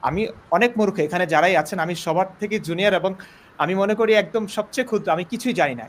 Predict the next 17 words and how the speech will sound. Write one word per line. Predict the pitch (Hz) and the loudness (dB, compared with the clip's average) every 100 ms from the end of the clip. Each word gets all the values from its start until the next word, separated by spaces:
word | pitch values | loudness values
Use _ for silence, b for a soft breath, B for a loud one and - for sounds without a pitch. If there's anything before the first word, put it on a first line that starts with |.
| - | -12
কিন্তু | 190 | -10
ইসলাম | 247 214 - 285 | -8 -4 0 0
সম্পর্কে | - 240 247 240 226 | 0 -2 0 -2 4
আমি, | 165 170 202 254 | 4 4 2 -4
আহ, | - - - - - - - 156 151 139 156 | -10 -20 -20 -20 -20 -10 2 4 4 0 -4
যতটুকু | 214 277 254 | -4 -2 -2
জানার | - 170 180 240 262 - _ | 0 2 2 0 -2 -12 _
ততটুকু | 226 233 233 190 | -8 -6 -4 -2
জানি। | 143 113 123 - _ - | -4 -6 -12 -20 _ -8
তো | |
সেই | 165 214 | -4 -2
ক্ষেত্রে | 233 240 240 | -2 -2 0
বলতে | 208 208 | 0 -2
পারি | 233 240 240 | -2 -4 -4
ইসলামটা | 185 - 269 254 262 | -8 -2 0 0 -2
খুবই | 233 220 | -2 -4
ভয়ঙ্কর, | 151 147 160 180 240 | -4 -2 0 0 -2